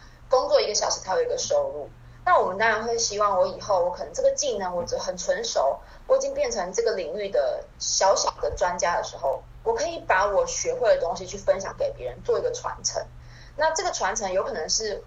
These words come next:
无酬的，就是你没有任何的报酬，没有任何的收入，它可能只能帮助你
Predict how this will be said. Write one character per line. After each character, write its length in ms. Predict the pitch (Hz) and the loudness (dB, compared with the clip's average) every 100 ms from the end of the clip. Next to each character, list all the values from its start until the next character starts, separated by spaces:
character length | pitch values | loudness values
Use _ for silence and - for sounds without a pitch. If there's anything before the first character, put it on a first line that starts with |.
| - | -8
无 200 | 202 220 | -4 -2
酬 340 | - 175 147 | 0 0 0
的， 160 | 139 135 | 0 -4
就 80 | - | -4
是 140 | 208 | -6
你 220 | 175 156 147 | -6 -6 -4
没 80 | 185 | 0
有 100 | - | 2
任 160 | - 277 | 2 0
何 80 | |
的 140 | - 170 | -2 0
报 240 | 196 156 | 2 2
酬， 180 | - - | 0 -4
没 80 | 170 | -4
有 60 | |
任 80 | 190 | -4
何 60 | - | -4
的 80 | - | -4
收 300 | - 139 143 | 0 0 -2
入， 180 | - - - - | -6 -8 -8 -10
它 120 | - - | 0 2
可 140 | 202 | 2
能 180 | 170 175 | 0 -4
只 120 | 170 | -4
能 200 | 156 143 - | -4 -4 -2
帮 220 | 190 202 | -2 -2
助 180 | 214 180 | -4 -4
你 200 | 131 | -6